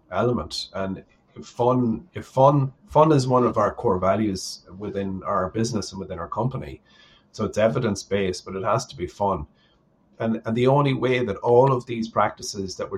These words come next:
trying to ask people to build into their lives on a consistent basis can be sustainable is if there's an element of fun and that there's an element of enjoyment. And you asked me about, a little bit earlier, about, you know, alcohol, and it, it, it's,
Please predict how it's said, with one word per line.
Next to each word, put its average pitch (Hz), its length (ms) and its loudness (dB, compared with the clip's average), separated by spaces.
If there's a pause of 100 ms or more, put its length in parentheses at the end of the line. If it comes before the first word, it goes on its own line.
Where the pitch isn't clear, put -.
(100)
trying 101 180 -2
to - 120 -8
ask 101 320 -4
people 92 300 -10
to - 100 -16
build 98 220 -6
into 95 240 -8
their 90 140 -8
lives 95 300 -2
on 90 60 -14
a 90 40 -14
consistent 92 520 -10
basis 95 680 -8 (500)
can 104 300 -4
be 98 120 -2
sustainable 95 680 -6
is 82 100 -10
if - 140 -8
there's 90 180 -6
an 82 80 -8
element 117 440 -2
of 76 100 -16
fun 80 320 -8
and 85 120 -12
that 85 120 -18
there's 92 160 -12
an 87 80 -10
element 117 340 -4
of 92 100 -20
enjoyment. 80 540 -10
And 95 80 -12
you 98 140 -2
asked 107 320 0
me 98 160 -6
about, 92 280 -2 (300)
a 95 60 -16
little 98 200 -12
bit 95 140 -6
earlier, 101 400 -2
about, 92 280 -2 (300)
you - 80 -20
know, 87 160 -8
alcohol, 98 680 2
and 87 280 -8 (720)
it, - 160 -18 (460)
it, - 240 -8
it's, - 420 -4